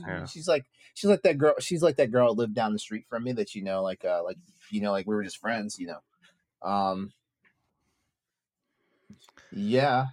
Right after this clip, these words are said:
Speaker 2: uh, that's, yeah, that's, that's what I've, that's what I got to say about her. I mean, and I don't know, maybe, and she definitely, I guess, lost her hot factor to, uh, like, when she got married to Timberlake, you know?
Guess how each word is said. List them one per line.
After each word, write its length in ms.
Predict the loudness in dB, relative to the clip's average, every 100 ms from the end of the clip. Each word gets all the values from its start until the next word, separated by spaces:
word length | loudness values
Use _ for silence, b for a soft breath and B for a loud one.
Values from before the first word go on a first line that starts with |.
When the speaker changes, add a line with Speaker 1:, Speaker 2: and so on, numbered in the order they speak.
| _ -2
Speaker 2:
uh, 380 | 2 4 4 0
that's, 320 | 2 0 0 0
yeah, 180 | 2
that's, 340 | 2 0 -8 -14 b b b b b _
that's 200 | 0 2 2
what 100 | 2
I've, 220 | 2 2
that's 180 | 2 4
what 100 | 4
I 40 |
got 100 | 2
to 60 | -2
say 180 | -2
about 200 | 0 0 0
her. 100 | -4 -6
I 80 | -4
mean, 220 | -2 -4
and 140 | -4 -2
I 80 | 0
don't 100 | 0
know, 140 | -2
maybe, 520 | -2 0 2 2 0 -2 b b
and 200 | -4 -4
she 140 | -4 2
definitely, 400 | 2 2 2 2
I 80 | 2
guess, 240 | 0 -2 -10
lost 320 | -2 0 0
her 80 | -4
hot 260 | -2 -4 -2
factor 440 | -2 -2 -4 -8
to, 220 | -6 -2
uh, 180 | 0 -2
like, 340 | -2 -4 -4 -8
when 100 | -12
she 140 | -6
got 160 | -4 -4
married 260 | -6 -8
to 40 | -8
Timberlake, 540 | -8 -8 -10 -14 -14
you 100 | -12 -10
know? 180 | -10